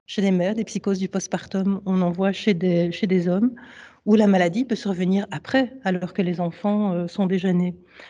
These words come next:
Donc, la maladie psychiatrique peut survenir à tous les âges et on se rend compte de plus en plus avec le temps qu'on a des décompensations chez des personnes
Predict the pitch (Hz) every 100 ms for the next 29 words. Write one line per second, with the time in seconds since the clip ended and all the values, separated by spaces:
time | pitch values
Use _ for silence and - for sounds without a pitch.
0 | - - 208 202 202 202 202 196 240 -
1 | 208 185 247 - 214 202 196 214 202 190
2 | 226 196 185 202 254 247 - 196 190 -
3 | 196 - 240 240 214 202 - 247 - 196
4 | 196 185 - 208 247 220 190 185 190 190
5 | 190 180 175 175 - 208 233 208 185 160
6 | - 175 175 202